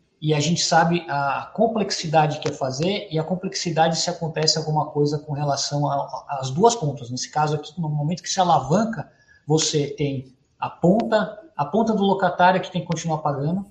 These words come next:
a minha ponta que eu tenho que pagar a taxa de juros e a ponta da, da, da, da outra, da aquisição.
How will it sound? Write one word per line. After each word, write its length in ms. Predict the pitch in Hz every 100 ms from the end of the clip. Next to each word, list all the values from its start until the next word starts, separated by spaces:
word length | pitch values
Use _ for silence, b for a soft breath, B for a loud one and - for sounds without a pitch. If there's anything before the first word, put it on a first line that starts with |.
| - _ -
a 80 |
minha 240 | 160 220 226
ponta 280 | 208 202 196
que 60 |
eu 60 | 170
tenho 100 | 165
que 60 |
pagar 220 | 165 156 151
a 20 |
taxa 280 | - - 139
de 80 |
juros 460 | 139 190 220 - -
e 120 | 165
a 40 | 170
ponta 300 | 180 190 196
da, 380 | 180 170 - -
da, 180 | 170
da, 200 | 160 160 143
da 180 | 151
outra, 340 | 147 151 165 143
da 120 | 147
aquisição. 600 | 147 170 185 - 131